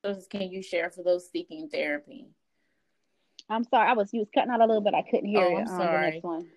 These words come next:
Speaker 1: What resources can you share for those seeking therapy?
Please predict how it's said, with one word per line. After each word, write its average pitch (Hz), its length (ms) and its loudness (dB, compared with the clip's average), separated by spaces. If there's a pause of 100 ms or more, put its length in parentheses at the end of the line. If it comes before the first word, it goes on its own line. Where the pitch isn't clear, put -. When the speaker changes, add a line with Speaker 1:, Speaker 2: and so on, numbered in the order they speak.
(100)
Speaker 1:
What 220 340 -2
resources 214 640 -6
can 190 240 -6
you 196 140 -10
share 202 680 -2
for 190 80 -4
those 185 320 2
seeking 180 380 -12
therapy? 160 640 -8